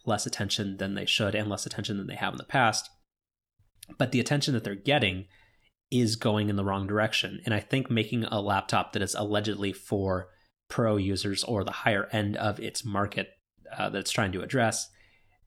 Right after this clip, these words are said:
regressing in a lot of ways, removing a lot of ports that are still necessary in today's reign, uh, in today's market,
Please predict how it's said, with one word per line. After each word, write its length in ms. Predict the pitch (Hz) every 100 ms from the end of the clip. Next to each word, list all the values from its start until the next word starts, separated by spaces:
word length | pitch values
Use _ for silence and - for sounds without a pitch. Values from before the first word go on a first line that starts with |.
| -
regressing 680 | 107 110 101 110 113 - 107
in 80 | 110
a 60 | 110
lot 160 | 101
of 80 | 104
ways, 240 | 101 98
removing 360 | 107 101 113 113
a 60 | 110
lot 140 | 104
of 80 | -
ports 260 | - 101
that 140 | - -
are 60 |
still 380 | - - - 107
necessary 720 | 104 101 - - 107 101 98
in 160 | 95 95
today's 480 | - 101 95 95 -
reign, 360 | 98 98 98 110
uh, 60 |
in 320 | 110 123 104
today's 280 | 104 113 92
market, 400 | 101 98 - -